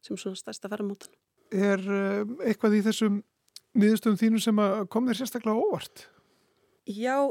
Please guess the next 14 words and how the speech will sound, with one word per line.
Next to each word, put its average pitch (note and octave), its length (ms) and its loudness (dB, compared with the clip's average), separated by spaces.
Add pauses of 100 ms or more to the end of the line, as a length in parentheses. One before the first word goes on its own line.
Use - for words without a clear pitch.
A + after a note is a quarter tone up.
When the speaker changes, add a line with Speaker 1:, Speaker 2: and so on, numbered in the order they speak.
Speaker 1:
það C4 160 -2
kom C#4+ 240 8
mér D#4 160 6
alveg C4 240 6
óvart C#4 320 6
hversu B3+ 240 4
neikvætt B3 560 4
viðhorf A#3+ 400 0
fólks - 480 0
var G#3 480 4
út G3 160 2
af G3+ 80 2
því G#3 160 6
að G3 220 4